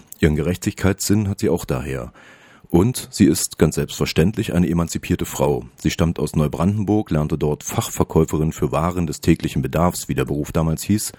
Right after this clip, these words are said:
und als neunzehnjährige kam sie im Zuge einer F-D-J-Initiative nach Berlin. Das war neunzehnhundertsiebenundsiebzig. Seitdem lebt und arbeitet sie hier.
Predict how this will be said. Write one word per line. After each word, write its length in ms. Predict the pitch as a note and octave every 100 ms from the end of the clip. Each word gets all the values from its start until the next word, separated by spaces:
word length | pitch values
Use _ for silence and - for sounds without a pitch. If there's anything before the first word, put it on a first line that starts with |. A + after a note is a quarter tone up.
| _ - - - _ -
und 80 | F2
als 160 | -
neunzehnjährige 600 | E2 F#2+ - F2+ F#2 F2
kam 220 | - E2+ E2
sie 120 | D#2
im 100 | D2+
Zuge 240 | F#2+ F2
einer 260 | D#2+ D#2 -
F-D-J-Initiative 920 | D#2 - D#2 - F2 D#2 E2 - D#2+
nach 140 | D#2 -
Berlin. 420 | E2+ F2 D#2 C2 _ _ _ - _ -
Das 340 | D#2+ F2+ - -
war 100 | F2+
neunzehnhundertsiebenundsiebzig. 1500 | E2+ F#2 F2 E2+ E2 - D2 D#2+ D#2+ D2+ D2 E2+ - A#1+ -
Seitdem 380 | C#2+ C#2+ D#2
lebt 320 | D2 E2+ - -
und 160 | D2+
arbeitet 340 | - G2+ G#2+ F#2+
sie 120 | G2
hier. 260 | A2 B2